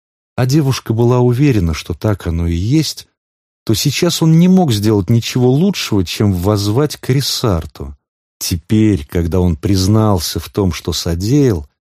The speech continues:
ему надлежало пройти испытание, в которое все верили, и окончательно очиститься от подозрения в том, чего он не совершал.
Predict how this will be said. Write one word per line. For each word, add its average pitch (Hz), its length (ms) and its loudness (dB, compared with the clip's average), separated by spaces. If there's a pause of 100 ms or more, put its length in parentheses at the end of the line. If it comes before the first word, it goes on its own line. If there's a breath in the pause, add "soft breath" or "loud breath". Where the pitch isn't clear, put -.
(280)
ему 120 260 4
надлежало 127 720 2
пройти 107 520 -2
испытание, 135 720 0
в - 100 -6
которое 123 460 0
все - 340 -4
верили, 76 720 -2 (560)
и 117 80 0
окончательно 110 1120 0
очиститься - 840 -6
от 80 120 -10
подозрения 95 920 -2 (340)
в - 100 -14 (120)
том, 175 400 0 (420)
чего 98 580 0
он 110 380 0 (640)
не 98 300 2
совершал. 101 840 -6